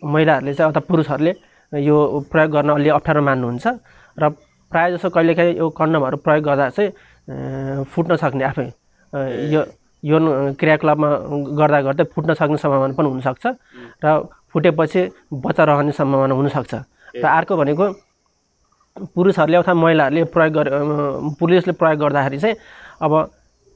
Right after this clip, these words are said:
Speaker 1: जुन महिलासँग सँगै बस्नुभयो त्यो बेलामा चाहिँ, अ, महिला अथवा पुरुषलाई त्यो जुन, अ, कन्डम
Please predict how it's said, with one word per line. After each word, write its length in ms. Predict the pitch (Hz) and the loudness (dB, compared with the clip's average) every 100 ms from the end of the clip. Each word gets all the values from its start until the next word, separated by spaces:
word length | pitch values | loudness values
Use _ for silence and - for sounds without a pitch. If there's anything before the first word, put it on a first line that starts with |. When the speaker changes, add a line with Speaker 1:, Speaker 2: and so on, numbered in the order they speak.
| - - _ _ 143 | -20 -20 _ _ -2
Speaker 1:
जुन 160 | 170 | 2
महिलासँग 480 | 165 165 170 180 165 | 4 4 2 2 0
सँगै 240 | 160 160 | 2 2
बस्नुभयो 440 | 156 151 165 139 160 | 2 0 0 0 0
त्यो 200 | - 170 | 2 4
बेलामा 280 | 165 160 151 | 4 4 2
चाहिँ, 220 | 196 190 | 2 0
अ, 520 | - - - 139 139 | -6 -20 -14 -8 -4
महिला 480 | 147 160 165 185 165 | 2 4 4 4 2
अथवा 240 | 170 165 | 0 0
पुरुषलाई 500 | 160 165 160 160 202 | 0 -2 0 0 -2
त्यो 540 | - - - 156 139 - _ _ 156 165 | -4 -16 -4 -2 -2 -6 _ _ -10 0
जुन, 280 | 170 156 135 | 2 2 0
अ, 320 | 139 135 143 | -2 -2 -2
कन्डम 400 | 165 165 170 | -2 0 0